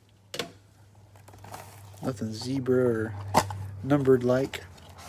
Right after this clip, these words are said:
or autos yet. Autos are tough to pull. I think I've only pulled one auto in, like, probably seventy blasters now, which is terrible, but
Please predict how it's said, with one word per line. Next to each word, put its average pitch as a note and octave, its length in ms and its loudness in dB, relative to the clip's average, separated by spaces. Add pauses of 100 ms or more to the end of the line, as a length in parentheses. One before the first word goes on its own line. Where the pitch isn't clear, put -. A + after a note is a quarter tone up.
(160)
or - 220 -2
autos B2+ 640 -2
yet. B2+ 340 -4 (680)
Autos F#3 300 4
are C3 60 -2
tough D#3+ 220 0
to - 80 -6
pull. D#3 260 4
I C3 40 6
think D3 120 4
I've D#3 80 0
only D3+ 140 0
pulled C3+ 240 -2
one A#2+ 240 2
auto B2 420 4
in, A2+ 140 0
like, A2 300 -6 (1400)
probably D#3 180 -4
seventy C#3+ 440 -6
blasters C#3+ 580 -4
now, E3+ 300 -12 (1120)
which - 180 -14
is F#2+ 160 -14
terrible, A2+ 520 -6
but - 260 -10